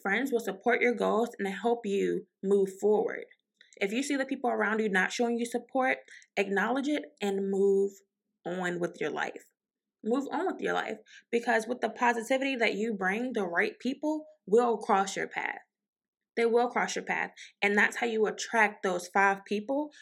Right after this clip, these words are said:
that you really wanna be around and that you really want in your circle to be able to help you get to the next level. Okay?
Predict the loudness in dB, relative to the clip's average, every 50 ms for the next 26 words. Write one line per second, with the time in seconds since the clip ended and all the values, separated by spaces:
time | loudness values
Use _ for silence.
0 | -14 _ -2 0 0 2 2 2 4 4 4 4 4 2 2 0 -2 0 2 2
1 | 2 4 2 2 2 2 0 0 -2 -4 -4 -4 -4 -2 0 0 2 0 0 -2
2 | -4 -6 -6 -6 -6 -4 -2 -2 -2 -2 -2 -4 -4 -4 -8 -12 _ _ -4 2
3 | 2 4 4 4 4 2 2 2 0 0 0 -2 -2 0 -2 -2 -2 -2 0 0
4 | 0 0 -4 -8 -8 -8 -8 -10 -10 -12 -16 -20 -20 _ _ _ _ _ _ _
5 | _ _ _ _ _ _ _ _ _ _ _ _ _ _ _ -8 -6 -6 -2 0
6 | 0 0